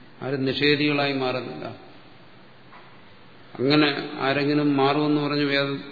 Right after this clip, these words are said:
വേദാന്തത്തെ, നിങ്ങളുടെ അദ്വൈതത്തെ ഭയപ്പെടേണ്ട കാര്യമില്ല. അങ്ങനെ ആരും മാറ്റുന്ന,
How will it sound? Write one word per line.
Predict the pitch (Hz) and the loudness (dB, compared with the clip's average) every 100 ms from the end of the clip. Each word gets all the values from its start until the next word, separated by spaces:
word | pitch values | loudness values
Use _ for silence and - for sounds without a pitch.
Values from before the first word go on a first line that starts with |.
| - - | -16 -8
വേദാന്തത്തെ, | 131 123 139 131 120 143 135 - - - - | -4 0 -2 -2 -6 -6 -6 -10 -16 -20 -20
നിങ്ങളുടെ | - 131 127 | -10 -6 -4
അദ്വൈതത്തെ | 120 127 135 139 139 117 | -4 -4 -4 -4 -6 -2
ഭയപ്പെടേണ്ട | 131 131 139 135 | -2 -2 -2 0
കാര്യമില്ല. | 131 123 120 - - - - - - - - - | 2 0 -2 -6 -10 -14 -18 -20 -20 -20 -20 -14
അങ്ങനെ | - 123 143 | -4 0 2
ആരും | 143 143 | 4 4
മാറ്റുന്ന, | 139 135 139 135 | 2 2 -2 -4